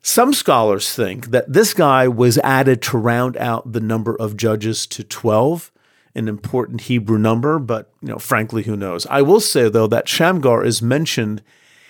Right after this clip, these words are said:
in the very ancient poem in chapter five, more in a second. So this might be some way of getting him some airtime, too. Now, chapters four and five are about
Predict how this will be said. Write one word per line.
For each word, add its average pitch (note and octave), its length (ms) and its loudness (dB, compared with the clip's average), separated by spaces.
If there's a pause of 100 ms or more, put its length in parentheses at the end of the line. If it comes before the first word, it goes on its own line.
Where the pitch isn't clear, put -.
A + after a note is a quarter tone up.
(120)
in C#3 100 4
the C3+ 80 4
very C#3+ 380 2
ancient D3+ 480 0
poem A#2+ 420 2
in G#2+ 100 -4
chapter G#2 440 -4
five, G#2+ 760 -2
more G#2 220 -8
in G2 80 -10
a G2+ 40 -10
second. A#2 400 -2 (340)
So - 160 0
this G#3 220 0
might G#3 240 4
be C#3 200 0
some C#3 340 2
way A#2+ 180 4
of G2+ 200 -2 (180)
getting A#2 280 4
him G#2+ 180 2
some G#2 300 -2
airtime, G2+ 520 -6
too. - 280 -4 (880)
Now, C3 220 -4 (260)
chapters A3 580 2 (100)
four G3 520 2
and C3 180 -2
five A2+ 640 0
are A#2+ 220 4
about G#2 460 -2